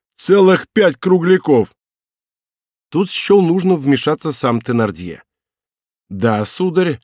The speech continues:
если таково ваше желание, мы уступим вам эту пару чулок за пять франков. Мы не умеем ни в чём отказывать путешественникам». «Деньги надо заплатить сейчас же», объявила хозяйка Тенардье со своей решительной манерой.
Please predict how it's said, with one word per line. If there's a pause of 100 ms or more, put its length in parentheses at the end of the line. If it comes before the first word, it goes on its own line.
(360)
если
таково
ваше
желание,
мы
уступим
вам
эту
пару
чулок
за
пять
франков. (580)
Мы
не
умеем
ни
в
чём
отказывать
путешественникам». (840)
«Деньги
надо
заплатить
сейчас
же», (320)
объявила
хозяйка
Тенардье (220)
со
своей
решительной
манерой.